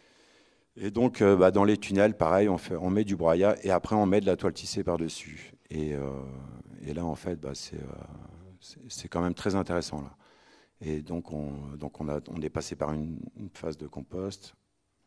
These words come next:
et après, là, de, de broyat. Et là, cette année, on,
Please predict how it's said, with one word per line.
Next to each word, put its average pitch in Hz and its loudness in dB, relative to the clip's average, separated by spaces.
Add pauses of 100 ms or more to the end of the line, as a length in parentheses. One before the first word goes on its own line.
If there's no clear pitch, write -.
(380)
et 87 0
après, 80 -2
là, 78 0
de, 76 -2
de 80 -2
broyat. 80 -2 (300)
Et 90 -6
là, 98 2
cette - -2
année, 107 6
on, 78 0